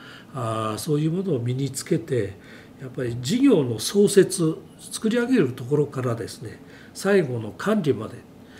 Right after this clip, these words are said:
そういうものをあの包括で契約できるような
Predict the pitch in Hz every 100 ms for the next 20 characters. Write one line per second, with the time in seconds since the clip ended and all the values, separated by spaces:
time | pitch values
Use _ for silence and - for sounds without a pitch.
0 | - - 196 202 214 220 233 202 135 117
1 | 110 - 196 202 220 208 208 190 175 -
2 | 175 180 160 160 156 160 131 104 98 98